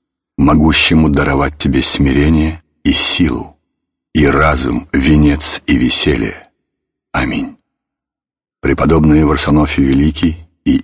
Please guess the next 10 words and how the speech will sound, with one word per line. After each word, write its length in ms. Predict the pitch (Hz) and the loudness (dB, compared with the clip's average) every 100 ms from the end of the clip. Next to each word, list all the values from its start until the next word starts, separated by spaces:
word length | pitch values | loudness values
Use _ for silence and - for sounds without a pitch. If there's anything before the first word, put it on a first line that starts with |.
| 71 | -2
Иоанн. 500 | 62 60 55 52 - _ _ _ _ _ _ _ _ _ _ _ _ _ _ _ | -2 -2 -4 -6 -12 _ _ _ _ _ _ _ _ _ _ _ _ _ _ _
Иисус 640 | 71 71 71 - 85 76 | 2 2 2 0 -2 -2
Христос 720 | - 71 - - 90 92 - - _ _ _ _ _ _ _ _ _ | -2 -2 -4 -2 -4 -4 -10 -16 _ _ _ _ _ _ _ _ _
вчера 680 | - - 76 69 76 80 - _ _ _ - | -8 -2 0 0 -2 -4 -10 _ _ _ -4
и 100 | 64 | -2
сегодня 720 | - 64 71 73 78 73 - _ _ _ _ | -2 0 0 0 0 -2 -6 _ _ _ _
и 120 | 73 65 | -2 -2
вовеки 760 | 62 57 60 67 - 76 73 _ _ _ _ _ _ _ | -2 -4 -2 -2 -4 -10 -10 _ _ _ _ _ _ _
тот 260 | 80 62 65 | -4 -4 -4
же. 260 | - - | -6 -8